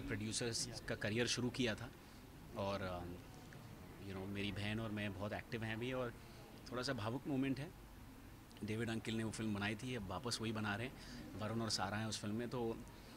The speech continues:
Speaker 1: it's, uh, it's amazing, very, very emotional moment for us at home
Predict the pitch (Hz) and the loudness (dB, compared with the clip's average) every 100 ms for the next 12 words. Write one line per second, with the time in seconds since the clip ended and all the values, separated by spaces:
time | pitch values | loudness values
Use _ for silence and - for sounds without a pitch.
0 | - - 117 104 - 113 104 98 - - | -12 -4 0 4 4 4 0 0 -6 -10
1 | - 151 131 131 147 156 196 214 117 101 | -4 0 6 8 8 8 4 2 -2 0
2 | 120 127 135 113 107 - 131 113 110 123 | 2 4 4 4 2 2 2 2 4 2
3 | 123 117 107 123 - 104 - 104 117 | 2 2 2 2 2 0 0 -2 -2